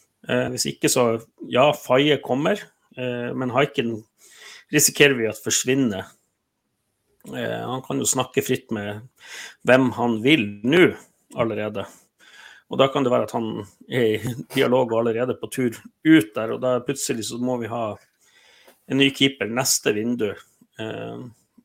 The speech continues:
så er det sånn, jeg har jo trua på Faye som f-, første keeper, selv om jeg håper at Haiken, Haiken, eh,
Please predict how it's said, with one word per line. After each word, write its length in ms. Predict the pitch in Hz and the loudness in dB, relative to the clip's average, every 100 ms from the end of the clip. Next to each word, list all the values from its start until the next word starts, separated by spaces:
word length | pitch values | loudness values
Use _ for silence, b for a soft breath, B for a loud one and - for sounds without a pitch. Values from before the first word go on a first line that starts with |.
| - | -8
så 140 | - | -4
er 60 | 127 | -2
det 60 | |
sånn, 160 | 127 120 | -2 -2
jeg 80 | 120 | 0
har 120 | 139 | 0
jo 100 | 127 | 0
trua 220 | 139 131 107 | 0 0 0
på 160 | 113 | -6
Faye 440 | - 120 120 123 101 104 - | -6 -2 -2 -2 -4 -10 -10
som 260 | 110 104 107 107 _ B B B B B B _ _ | -10 -10 -14 -18 _ B B B B B B _ _
f-, 200 | - - | -18 0
første 320 | 131 131 127 | 2 2 2
keeper, 240 | 139 127 - | 2 2 2
selv 180 | 127 | 0
om 80 | 120 | 2
jeg 80 | 110 | 4
håper 400 | 127 127 104 101 | 4 2 -2 -2
at 120 | 104 113 | -2 -4
Haiken, 420 | 120 - 101 95 - _ - - - _ _ _ | -2 -4 -8 -10 -18 _ -20 -20 -20 _ _ _
Haiken, 440 | 151 151 139 123 120 | 4 6 4 2 2
eh, 360 | 117 110 107 | 0 -2 -4